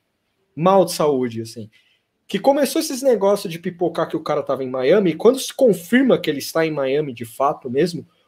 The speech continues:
o cara mete um tweet que, em resumo, é basicamente assim, "Eu carreguei essa merda de país nas costas,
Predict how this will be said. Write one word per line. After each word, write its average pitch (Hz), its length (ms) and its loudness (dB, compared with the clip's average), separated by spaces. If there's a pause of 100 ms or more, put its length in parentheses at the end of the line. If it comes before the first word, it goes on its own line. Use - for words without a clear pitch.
o 185 120 0
cara 262 240 6
mete 277 300 4
um 277 80 0
tweet 262 480 0
que, - 120 -4
em 240 340 0
resumo, 254 500 4
é 208 40 6
basicamente 233 540 2
assim, 214 340 -2 (300)
"Eu 302 220 6
carreguei 269 440 4
essa 269 220 6
merda 240 240 6
de 226 120 -2
país 226 280 2
nas 190 240 0
costas, - 540 0